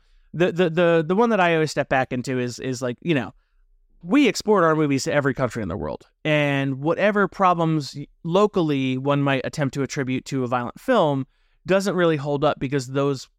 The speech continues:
local problems don't necessarily transcend international borders, which w-, that, that, that's kind of a very good, what economists call a natural experiment, which is a chance to basically take two people, two groups of people who have different outcomes or have different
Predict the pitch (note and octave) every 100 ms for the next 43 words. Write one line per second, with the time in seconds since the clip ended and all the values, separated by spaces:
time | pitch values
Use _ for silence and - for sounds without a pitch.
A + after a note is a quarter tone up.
0 | _ _ _ - F3 A3+ B3+ F3 C3+ D3+
1 | C3+ C#3 C3 C#3 - C3 B2 - C3 B2+
2 | A#2+ - B2+ - A#2+ B2 B2 A#2+ A2+ -
3 | A#2 - - - - - A#2+ - D3 D3+
4 | D3+ C3+ D3+ D3+ E3 D#3 D#3 D3+ - G#3+
5 | F#3 D#3+ D3+ D#3 C3+ A#2 C#3+ C3+ A#2+ _
6 | _ _ _ - D3 D3+ C3 - D3+ C#3+
7 | - D3 C3+ C3 B2 - B2+ C3 - A#2
8 | E2 D#2 - - C3+ C3 B2 B2+ A#2 D3
9 | C3+ C3+ C3+ - C#3 - B3+ - G#3 F#3+
10 | E3+ E3+ - A3 G3+ E3+ E3+ D#3 D3+ C#3+
11 | C#3 C3 - _ _ - G3+ F#3+ F3+ E3
12 | C#3+ C#3 C#3+ B2+ C3+ C3+ C#3 C3 C#3 C3